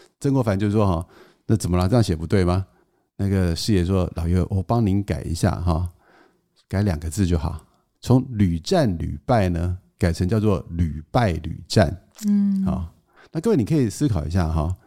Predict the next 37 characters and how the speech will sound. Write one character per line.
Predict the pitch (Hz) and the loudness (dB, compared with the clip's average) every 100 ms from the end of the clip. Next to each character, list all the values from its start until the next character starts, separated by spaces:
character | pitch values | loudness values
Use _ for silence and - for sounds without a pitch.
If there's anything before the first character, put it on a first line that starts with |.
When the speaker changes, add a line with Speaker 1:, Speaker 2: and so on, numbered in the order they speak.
| _ _ _ _ - | _ _ _ _ -4
Speaker 1:
你 | 117 | 0
今 | 196 | 2
天 | 220 | 0
是， | 208 | 0
你 | 110 | 0
是 | 101 | 0
皇 | 135 90 90 | -2 0 0
帝 | 104 113 | 2 2
哈， | 80 80 - 107 | 0 -4 -8 -8
收 | - 156 | -2 0
到 | 160 98 87 | 0 -2 -2
屡 | 87 78 76 - | -2 -2 -8 -4
战 | 185 123 85 | 0 0 0
屡 | 78 73 | -4 -2
败 | 120 110 | 2 4
的 | 85 | 2
奏 | 80 123 95 80 | -2 0 0 0
折， | - 62 82 - _ _ _ | -2 -2 -2 -4 _ _ _
跟 | 160 160 - | 6 6 0
屡 | - 95 92 85 76 _ - | 0 4 4 2 -6 _ -2
败 | 175 110 82 | 0 0 -2
屡 | 80 78 78 | -6 -10 -2
战 | 143 107 | 2 2
的 | 87 82 | 2 -2
奏 | - 131 98 82 | -2 2 2 0
折， | - 71 87 - _ | -2 0 -2 -4 _
两 | 95 80 80 | 0 0 0
个 | 98 87 - _ _ | 0 0 -2 _ _
有 | 90 78 | -4 -2
没 | 101 | 0
有 | 92 64 101 _ _ | 0 -2 -12 _ _
不 | - 98 | -2 0
一 | |
样 | 95 87 | 2 0
的 | 80 | -2
感 | 73 62 | -4 -8
受？ | - 78 | -2 0